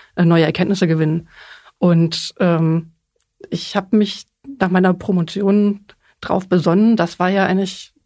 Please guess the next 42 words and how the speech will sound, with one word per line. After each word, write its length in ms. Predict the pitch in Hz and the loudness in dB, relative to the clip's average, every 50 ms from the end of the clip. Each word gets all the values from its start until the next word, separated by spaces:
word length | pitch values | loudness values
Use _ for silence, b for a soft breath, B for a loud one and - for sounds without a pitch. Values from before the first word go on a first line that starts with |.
| _ - | _ -2
sehr 140 | 180 185 185 | 0 0 0
spaßig, 720 | - - - - 190 196 - 226 220 226 220 - - 208 | -2 -8 -8 -6 -6 -4 -2 -2 -2 -2 -2 -6 -10 -8
hat, 380 | - 208 190 - - - - - | -6 -6 -6 -6 -8 -10 -8 -6
äh, 320 | - - 180 175 175 180 185 185 b b b b b | -4 -2 0 0 0 -2 -4 -6 b b b b b
hat 120 | - 180 - | -8 -6 -4
einfach 180 | 185 190 - | -4 -2 0
auch 80 | 190 180 | 0 2
sehr 140 | 180 180 180 | 2 2 2
viel 120 | 185 175 | 2 2
Sinn. 360 | 151 165 185 220 247 247 - _ _ _ | 4 4 4 4 4 2 -4 _ _ _
Das 200 | - 185 185 - | -6 -6 -4 -2
war 80 | 185 185 | -2 0
mir 180 | 190 190 180 165 | 0 0 0 0
wichtig. 420 | 185 185 - 196 196 190 - - B B B B B B B B B B _ _ _ _ - _ _ _ - | -2 -4 -4 -4 -6 -6 -8 -16 B B B B B B B B B B _ _ _ _ -20 _ _ _ 2
Und 220 | - 220 190 185 202 | 4 4 4 4 2
habe 120 | 214 - | 0 -2
mich 80 | 208 180 | 0 2
dann 360 | 190 185 202 - - 202 190 | 2 2 2 2 0 -2 0
beworben 540 | 202 185 160 165 170 175 190 214 220 226 226 - | 2 2 2 2 2 2 4 4 2 2 0 0
und 300 | 208 190 196 185 - - | 0 0 0 -2 -2 0
bin 200 | 202 180 196 185 | 2 2 2 2
darüber, 600 | 190 165 165 - 196 208 208 202 196 196 202 - | 2 0 0 0 2 2 4 4 2 0 -2 -2
äh, 200 | 208 190 196 196 190 | 0 0 0 0 0
in 80 | - 202 | 0 0
dem 120 | 185 190 | 0 0
Thema 280 | 185 - 190 185 190 185 | 0 0 0 0 0 0
drin 220 | 180 - - 190 | -2 -2 -2 -2
gelandet. 460 | 185 196 180 185 202 196 170 160 160 - | 0 0 0 -2 -2 -2 -2 -4 -6 -6
Und 100 | 165 185 | -6 -6
es 140 | 180 185 | -6 -4
war 300 | 185 175 175 180 190 190 b b b b b b b b b b | -4 -4 -2 -2 -4 -6 b b b b b b b b b b
zum 140 | - - 185 | -4 -2 -2
Teil, 280 | 196 180 180 185 196 214 | -2 -2 -2 -2 -2 -2
klar 240 | 214 - 190 190 190 | -4 -4 -4 -4 -2
hatte 120 | 190 196 | -4 -4
ich 40 | 180 | -6
das 140 | 185 175 - | -6 -4 -2
Hintergrundwissen 600 | 185 185 214 202 190 190 185 185 185 185 196 - | -2 0 0 0 -2 -2 -2 -2 -4 -4 -4 -4
aus 120 | 180 - | -4 -4
dem 100 | 180 175 | -6 -8
Studium, 380 | - - 196 185 214 220 220 - | -4 -4 -2 -2 0 -2 -2 -2
aber 380 | 180 180 180 180 180 180 - | -2 -2 0 -2 -2 -4 -6